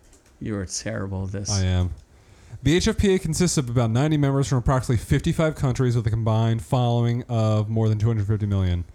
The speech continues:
Speaker 1: Hmm.
Speaker 2: So it is, it's foreign countries.
Speaker 1: How do they make foreign countries include more black people? I
Speaker 2: I,
Speaker 1: just by guess by canceling
Speaker 2: I
Speaker 1: it.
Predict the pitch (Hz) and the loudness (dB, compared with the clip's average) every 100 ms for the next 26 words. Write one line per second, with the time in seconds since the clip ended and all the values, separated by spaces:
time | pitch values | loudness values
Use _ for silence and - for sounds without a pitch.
0 | - 147 147 107 92 - - 170 185 226 | -8 -4 -2 -4 -8 -18 -4 0 2 2
1 | - 170 - - 151 151 147 151 156 143 | 2 0 -2 0 2 2 2 2 0 0
2 | 101 82 - - _ _ - - 131 156 | -2 -2 -8 -16 _ _ -20 -4 -2 2
3 | 160 156 151 - - 120 120 113 123 117 | 2 0 -2 -8 -4 -2 0 -2 -6 -4
4 | 107 98 104 92 117 104 104 98 101 104 | -4 -4 -6 -8 -8 -6 -6 -6 -6 -8
5 | 104 101 101 107 - _ _ _ _ - | -10 -12 -14 -18 -20 _ _ _ _ -14
6 | - 127 131 - 110 - 110 104 - 101 | -4 -2 -2 -2 -4 -2 -4 -4 -6 -6
7 | 110 98 98 95 120 123 | -4 -2 0 0 -2 -6